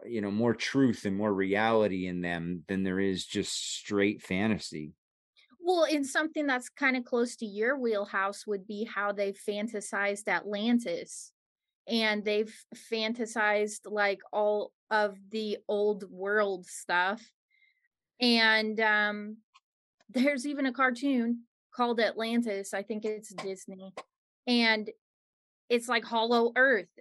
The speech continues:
Speaker 2: and inside of Earth is Atlantis. And you can, you can find it. It's still there. And I, I'm not saying, I haven't done enough research myself to just tell you Atlantis is a place in Hollow Earth,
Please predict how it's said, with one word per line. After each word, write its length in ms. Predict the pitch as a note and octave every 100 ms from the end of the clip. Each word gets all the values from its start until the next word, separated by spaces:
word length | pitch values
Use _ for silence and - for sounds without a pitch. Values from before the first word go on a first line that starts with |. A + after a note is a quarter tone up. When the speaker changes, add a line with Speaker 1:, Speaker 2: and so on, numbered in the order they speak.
| -
Speaker 2:
and 200 | A#3 A3 A3+
inside 560 | A3+ A#3+ A#3 G#3+ A3
of 140 | A3 G#3+
Earth 300 | A#3 A#3 A#3
is 180 | G#3+ G#3+
Atlantis. 960 | F#3+ G#3 A3 A#3 A#3+ F#3 C#3+ - - - _ _ _ _ -
And 400 | A3+ G#3+ G#3 F#3+
you 200 | G#3 A#3+
can, 460 | B3 A3+ G#3+ G3+ - _ _ -
you 160 | A3 A3
can 180 | A3+
find 440 | A#3 A3+ A3 C#4 A#3
it. 140 | E3+
It's 180 | G#3 G#3
still 280 | - A3 G#3
there. 420 | G3+ G3+ G#3 F#3+
And 280 | - G3+ G3+ - _ _ _ _ _ _ _ _
I, 220 | C4+ D#4+ D#4
I'm 180 | C4+ C#4+
not 260 | C#4+ C4
saying, 540 | A#3+ C4 B3 B3 A#3 A#3 _ C4+
I 140 | D#4+
haven't 340 | D#4+ D4+ B3
done 180 | A#3+ A#3+
enough 240 | A#3+ A3 A3 -
research 440 | A3+ A#3 G#3+ -
myself 400 | G#3 G#3 G#3 G3+
to 80 | G#3
just 280 | G#3 G3+ -
tell 200 | G#3 G3+
you 140 | G3
Atlantis 580 | F#3+ G#3+ G#3 G#3 G#3 F#3+
is 160 | F#3+ G3
a 60 |
place 420 | G3 G#3 G3 F#3+
in 140 | G3 G3
Hollow 380 | G3+ F#3+ F#3+ -
Earth, 200 | G3